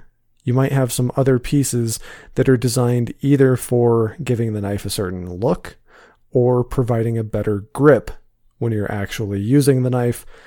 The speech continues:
And th-, those just fit right onto the outside of the frame. They could be screwed on, they could be glued on with some sort of adhesive. But if you hear somebody say scales, that's what they're usually talking about.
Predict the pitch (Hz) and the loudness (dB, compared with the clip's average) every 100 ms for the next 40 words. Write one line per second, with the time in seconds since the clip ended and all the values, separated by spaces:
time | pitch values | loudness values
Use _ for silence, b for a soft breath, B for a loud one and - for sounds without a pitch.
0 | B B - 123 151 - 156 147 139 - | B B -4 0 0 2 2 2 -2 -4
1 | - - 127 - 120 120 120 113 110 - | -10 -2 -2 0 2 2 2 -2 -4 -2
2 | 123 113 - 110 113 98 104 - 139 139 | -2 -2 -2 -2 -2 -4 -6 -4 0 2
3 | 135 117 - 113 107 110 98 101 B B | 2 0 -2 -6 -2 0 -2 -4 B B
4 | B - - - 160 151 143 139 135 123 | B -8 -8 2 4 6 4 4 2 0
5 | - 123 104 117 107 104 B B B _ | 0 -4 -2 0 0 -2 B B B _
6 | 120 120 123 139 135 127 127 123 117 - | -10 -2 4 4 4 2 2 0 0 -2
7 | 117 117 107 107 98 139 127 135 127 113 | -2 -2 -2 -4 -2 0 2 2 2 -2
8 | B B B B B _ _ 123 113 - | B B B B B _ _ -2 0 -2
9 | _ _ 123 123 120 131 131 120 113 - | _ _ -4 -2 0 0 0 -2 -4 -4
10 | 104 98 - - 139 120 104 95 - - | -6 -4 -6 2 2 4 2 -2 -6 -12
11 | _ 135 127 - 123 123 117 117 113 113 | _ -2 -2 0 -2 0 0 -2 -2 -6
12 | 107 107 110 143 78 71 73 - | -4 -4 -4 -6 -4 -2 -2 -4